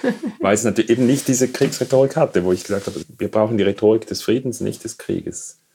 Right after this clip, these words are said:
Speaker 2: Die großen Gefühle, die führen eher zu, zu Katastrophen als zum Guten. Frieden ist viel komplizierter als Krieg. Und viel schwieriger.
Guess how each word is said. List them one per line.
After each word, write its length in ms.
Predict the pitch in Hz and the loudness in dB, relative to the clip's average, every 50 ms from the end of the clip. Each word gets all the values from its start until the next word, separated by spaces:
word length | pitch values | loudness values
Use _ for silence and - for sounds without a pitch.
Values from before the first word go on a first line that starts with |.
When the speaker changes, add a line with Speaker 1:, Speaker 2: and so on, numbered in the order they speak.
| _ _ _ _ _ _ _ _ - | _ _ _ _ _ _ _ _ -8
Speaker 2:
Die 80 | 98 92 | -6 -2
großen 380 | - 101 101 113 113 - 101 90 | 2 2 2 2 2 0 -2 -2
Gefühle, 560 | 101 - - 107 113 117 113 110 110 110 - _ _ _ _ _ _ _ _ _ _ _ _ _ _ _ - | -4 -2 0 2 4 4 6 4 4 2 -2 _ _ _ _ _ _ _ _ _ _ _ _ _ _ _ -6
die 100 | 104 104 | -6 -6
führen 640 | - - 107 110 110 104 104 101 101 101 107 104 _ _ _ _ _ _ _ _ _ _ _ _ - - | -4 0 0 2 2 2 2 2 0 -2 -4 -8 _ _ _ _ _ _ _ _ _ _ _ _ -12 -6
eher 300 | - 104 107 107 104 104 | -2 0 2 2 0 0
zu, 440 | - - - 101 101 98 101 101 - _ _ _ _ _ _ _ _ _ _ _ _ _ _ _ _ _ _ _ _ _ | -2 -2 -2 0 0 0 -2 -4 -8 _ _ _ _ _ _ _ _ _ _ _ _ _ _ _ _ _ _ _ _ _
zu 200 | - - - 101 | -14 -10 -10 -6
Katastrophen 800 | - - 95 87 - 98 - - - 90 92 95 - - 87 71 | -4 -4 -4 -2 -2 -4 -4 -2 0 0 0 0 -2 -6 -8 -6
als 220 | 76 87 90 - - | -6 -8 -8 -10 -8
zum 140 | - 85 85 | -8 -8 -6
Guten. 520 | - - 78 - - - 87 87 85 - _ _ _ _ _ _ _ _ _ _ _ | -6 -6 -8 -8 -10 -14 -14 -14 -14 -16 _ _ _ _ _ _ _ _ _ _ _
Frieden 320 | _ - 104 104 104 98 | _ -2 -2 -2 -2 -2
ist 160 | 87 87 - - | -4 -4 -4 -4
viel 120 | 107 95 | -6 -6
komplizierter 680 | - - 95 - 85 80 - - 98 98 95 - 101 | -4 -6 -8 -6 -8 -10 -8 -4 -2 -2 -2 -2 -4
als 180 | 98 92 - - | -4 -6 -8 -12
Krieg. 500 | - - - 82 82 - - - _ _ _ _ _ _ _ _ _ _ _ _ _ _ _ _ _ _ _ _ _ _ _ _ _ _ _ _ _ _ _ _ _ _ _ _ _ _ _ _ _ _ _ _ _ _ _ _ _ _ _ | -16 -12 -10 -10 -10 -10 -12 -18 _ _ _ _ _ _ _ _ _ _ _ _ _ _ _ _ _ _ _ _ _ _ _ _ _ _ _ _ _ _ _ _ _ _ _ _ _ _ _ _ _ _ _ _ _ _ _ _ _ _ _
Und 160 | - 78 82 - | -8 -8 -8 -6
viel 160 | - 85 85 | -6 -6 -6
schwieriger. 560 | - - 85 82 82 92 85 87 80 78 | -4 -6 -6 -6 -4 -6 -6 -8 -10 -14